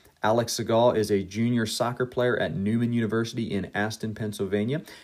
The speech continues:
Alex is the all-time leader in assists here at G M S, one of the best to ever play here, and him and his Newman teammates start their seasons on Wednesday, September first at home against Rosemont College.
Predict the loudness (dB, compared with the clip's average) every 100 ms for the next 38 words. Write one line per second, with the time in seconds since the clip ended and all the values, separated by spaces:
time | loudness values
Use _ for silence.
0 | -4 0 2 2 -2 -4 -4 2 2 2
1 | -2 0 2 4 2 2 -4 0 0 0
2 | 0 0 0 -2 0 0 -2 -8 -20 -14
3 | -2 2 4 4 4 4 2 0 0 0
4 | 0 0 2 0 0 -2 -4 -8 -20 _
5 | -6 -4 0 0 0 0 2 2 2 2
6 | 0 -2 0 -2 -2 2 2 4 4 4
7 | 2 -2 -2 -2 -4 -6 -12 -20 _ -2
8 | 0 2 2 0 -2 0 0 0 0 0
9 | 0 -2 -4 -4 -2 -2 -2 0 0 0
10 | -2 -2 -2 -4 -4 -4 -2 -2 -2 2
11 | 2 2 -2 -2 -4 -8 -8 0 0 0